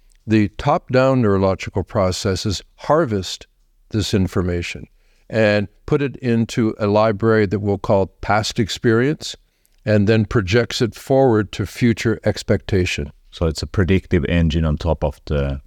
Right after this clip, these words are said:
Speaker 2: felt experience.
Speaker 1: That's right. That's exactly what it is. And when you realize that the top-down process has no connection with the present moment in and of itself,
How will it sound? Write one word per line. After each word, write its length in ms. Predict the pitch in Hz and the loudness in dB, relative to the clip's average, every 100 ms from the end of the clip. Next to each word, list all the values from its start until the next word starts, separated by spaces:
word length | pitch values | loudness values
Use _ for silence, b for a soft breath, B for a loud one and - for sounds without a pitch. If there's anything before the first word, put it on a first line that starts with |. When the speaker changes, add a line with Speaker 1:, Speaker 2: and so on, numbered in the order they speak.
| _ _ | _ _
Speaker 2:
felt 320 | - 95 80 76 | -2 0 0 -4
experience. 560 | - 76 64 - - - | -4 -4 -4 -6 -12 -2
Speaker 1:
That's 280 | 101 98 - | 0 0 0
right. 240 | 95 80 - | 0 -2 -4
That's 240 | 107 104 - | 0 0 -2
exactly 440 | 87 98 95 117 | 0 0 2 0
what 200 | 98 104 | 2 2
it 120 | 101 | 2
is. 300 | 95 90 87 - _ _ _ _ | 0 0 -4 -14 _ _ _ _
And 480 | - 117 110 110 110 | -2 0 0 0 -4
when 400 | - 123 127 123 | -6 0 2 2
you 120 | 123 113 | 2 2
realize 720 | 135 214 135 107 107 104 - 123 | 4 4 2 2 2 0 -6 -4
that 400 | 113 113 110 - | 0 2 0 -4
the 280 | 120 104 107 | -6 -2 -2
top-down 540 | - 156 175 143 123 107 | 0 -4 0 0 0 -2
process 720 | - 107 110 110 - - - _ _ _ _ _ _ | 0 0 0 -6 -8 -12 -18 _ _ _ _ _ _
has 240 | - 113 117 | -2 0 2
no 140 | 131 | 0
connection 480 | - 127 113 - 113 | 0 -2 -2 -2 -2
with 100 | 92 | -2
the 80 | 90 | -4
present 400 | - 104 98 98 | -2 -2 0 -2
moment 420 | 101 110 95 87 - | 2 2 0 -6 -2
in 140 | 107 | 0
and 120 | 98 | 2
of 160 | 95 90 | 2 2
itself, 560 | 92 - 107 87 73 | -4 -2 0 0 -2